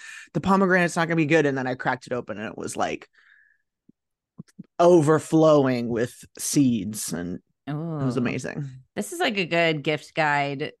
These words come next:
Speaker 2: thought, is where, like, pummeling towards the holidays is, like, just very, like, it's very recession friendly and also, like, romantic. Like, "I got you a basket of a pomegranate and a candle and
Speaker 1: Mm-hmm.
Speaker 2: a handkerchief," and just, like, you know, "I hope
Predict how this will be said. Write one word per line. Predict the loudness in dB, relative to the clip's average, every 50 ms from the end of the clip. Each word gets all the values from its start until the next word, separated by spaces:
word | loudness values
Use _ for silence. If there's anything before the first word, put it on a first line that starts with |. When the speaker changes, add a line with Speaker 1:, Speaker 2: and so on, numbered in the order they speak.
| _ _
Speaker 2:
thought, | 0 2 2 4 4 2 2 0
is | -4 -8 -8
where, | -8 -6 -6 -4
like, | -2 -2 -2 -2 -6 -10 -16 -20 _ _ _ _ _ _ _ _ _ _ _ _ _ _ _ _ _ _ _ _ _
pummeling | 0 0 2 2 2 2 2 0 -2
towards | -4 -6 -6 -4 -4 -4 -4 -6 -4
the | -4 -2 -2
holidays | 0 -2 -2 -2 -2 -4 -4 -4 -6 -6 -6 -6 -8
is, | -10 -10 -10 -8
like, | -6 -2 -2 -2 -2 -4 -8 _ _ _ _ _ _ _ _ _ _ _ _ _ _ _ _ _ _ -14
just | -14 -4
very, | 0 2 4 4 4 4
like, | 4 2 2 0 -2 -8 _ -20 -20 _ _ _ _ _ _ _
it's | -14 -4
very | 0 2 2 2
recession | 2 0 -2 -2 -4 -4 -4 -6 -12 -10
friendly | -6 -6 -6 -4 -4 -6 -4 -4
and | -4 -4
also, | -4 -4 -4 -4 -4 -2
like, | -2 -2 -2 -2
romantic. | -4 -4 -2 -2 -4 -6 -6 -8 -12 -8 -4
Like, | -4 -4 -4 -6 _ -8
"I | -8 -6
got | -4 -4 -6 -6 -6 -4
you | -4 -4
a | -2
basket | -2 -4 -4 -4 -8 -8 -8 -8 -6
of | -4 -6
a | -6
pomegranate | -6 -4 -4 -4 -4 -4 -4 -4 -4 -4 -4 -6 -4 -4
and | -4 -4
a | -6
candle | -8 -6 -6 -4 -4 -2 -2 0 0 0 0 -2 -2 -4 _ _ -20 -20 _ _ _ 4
and | 4 4
Speaker 1:
Mm-hmm. |
Speaker 2:
a | 6 4 4 4 4
handkerchief," | 4 4 4 4 4 4 4 4 4 4 4 2 0 -2 -2
and | -2 0
just, | 0 -2 -4 -2 -2
like, | -2 -2 -2 -6 -10 -18 _ _
you | -10 -6
know, | -4 -2
"I | -2 -2
hope | -4 -6 -8